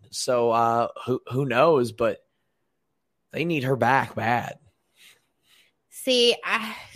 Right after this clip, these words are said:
Speaker 2: that's the problem, though. It can't even, we, why, like, it shouldn't just be that we're only depending on, on Becky. Like, they should have literally built other people to say, like,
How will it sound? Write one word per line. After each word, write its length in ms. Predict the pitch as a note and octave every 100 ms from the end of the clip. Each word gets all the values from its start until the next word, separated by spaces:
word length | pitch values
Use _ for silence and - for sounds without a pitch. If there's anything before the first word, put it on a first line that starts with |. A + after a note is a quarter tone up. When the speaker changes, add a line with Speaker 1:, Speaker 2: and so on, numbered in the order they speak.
| - - _ A3+
Speaker 2:
that's 340 | C4+ C4+ -
the 100 | D#4
problem, 500 | - G#3+ A3+ C4 A#3+
though. 160 | G3 F3+
It 240 | A3 A3
can't 340 | B3+ A#3+ B3+
even, 300 | C4 B3+ A#3 G#3
we, 160 | C4
why, 300 | A3+ A#3+ D#3
like, 200 | B3 B3
it 120 | C#4
shouldn't 320 | - D4 D4+ C4+
just 220 | C4+ -
be 180 | A#3+ B3
that 160 | G3
we're 160 | G3+ -
only 300 | A3 A3 A#3
depending 600 | A3 A3 A3 G3 G3 G#3+
on, 260 | G3 F#3+ - -
on 180 | G#3+ G3
Becky. 400 | F#3 G3 - G3+
Like, 220 | G#3 G3+
they 140 | A3 A3+
should 200 | - B3
have 140 | A3+
literally 420 | G3+ G3 A3 G#3
built 440 | G3 C#3+ F#3 G3+ - - - - -
other 360 | A#3+ G#3+ A#3+ A3+
people 420 | - G#3+ G#3+ A3
to 140 | A3
say, 260 | - A#3+ G#3+
like, 220 | G#3+ G#3+